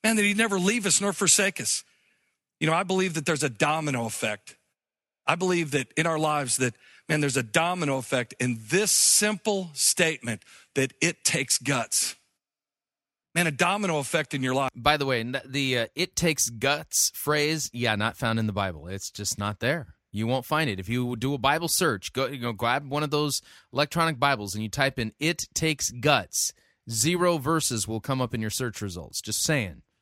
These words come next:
Speaker 1: Life. You may be here, you may be here tonight and you might think, "Oh my gosh, I, I've got, I've got this need in my life." And let me just tell you what God does. <laughs> Here's what's awesome is, is let's think about that need being an empty cup.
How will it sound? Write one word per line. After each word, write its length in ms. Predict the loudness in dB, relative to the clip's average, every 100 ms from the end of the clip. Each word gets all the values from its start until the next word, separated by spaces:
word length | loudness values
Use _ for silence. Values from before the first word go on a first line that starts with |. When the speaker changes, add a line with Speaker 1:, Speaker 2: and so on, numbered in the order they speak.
| -2
Speaker 1:
Life. 240 | -2 0
You 80 | 0
may 140 | 2
be 180 | 2 2
here, 240 | 2 0 -4 -16 -20 -2
you 100 | 2
may 140 | 4 4
be 120 | 2
here 160 | 2
tonight 380 | 2 2 2 0
and 80 | 0
you 80 | 0
might 160 | 0 0
think, 180 | -2 -2
"Oh 100 | -2
my 140 | 0
gosh, 320 | 0 0 0
I, 120 | -4 -8 -14 -20 -20 -10
I've 80 | -2
got, 200 | 0 0
I've 120 | -4 0
got 180 | -2
this 420 | 0 2 4 4 4
need 300 | 4 2 2
in 40 |
my 140 | 0
life." 460 | 2 0 0 -6 -14 _ _ _ _ _ _ _ _ _ _
And 100 | 0
let 80 | 2
me 60 | 2
just 200 | 2 2
tell 160 | 2
you 120 | 2 0
what 160 | 0
God 260 | 2 2 0
does. 400 | 0 2 0 -4
<laughs> 80 | 2
Here's 400 | 2 2 0 0
what's 160 | 0
awesome 400 | 2 2 0 -2 -8 -12 0
is, 220 | 0 0 0
is 240 | 0 -2 -6 -2
let's 180 | 2
think 160 | 2 2
about 240 | 2 2
that 160 | 0 0
need 340 | 2 2 2
being 220 | 2 2 2
an 60 |
empty 260 | 0 0 -2
cup. 380 | 0 0 -2